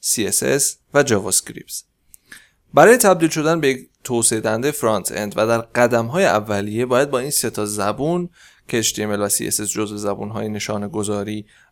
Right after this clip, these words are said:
و زبون‌های استایلینگ در واقع شناسایی می‌شن آشنایی پیدا کرده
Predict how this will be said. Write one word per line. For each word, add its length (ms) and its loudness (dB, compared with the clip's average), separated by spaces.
و 60 0
زبون‌های 500 -2
استایلینگ 760 0
در 160 2
واقع 400 -6
شناسایی 500 0
می‌شن 200 -4
آشنایی 420 -2
پیدا 260 2
کرده 580 2